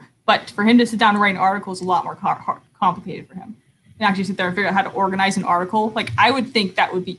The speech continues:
easy. I would think, "Oh, T E is the organization function. You can't organize an article." But he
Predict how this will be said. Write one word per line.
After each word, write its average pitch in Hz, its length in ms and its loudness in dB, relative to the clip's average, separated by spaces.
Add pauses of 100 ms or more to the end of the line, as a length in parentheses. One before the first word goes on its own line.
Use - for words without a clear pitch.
easy. 247 280 -2
I 220 60 -2
would 247 80 -2
think, 277 140 -2
"Oh, 392 160 4
T 359 180 4
E 403 280 4
is 285 100 4
the 240 120 2
organization 277 640 2
function. 196 340 -2
You 214 120 -10
can't - 260 -2
organize 269 540 4
an 214 100 -14
article." 330 480 2 (220)
But 254 120 2
he 311 140 0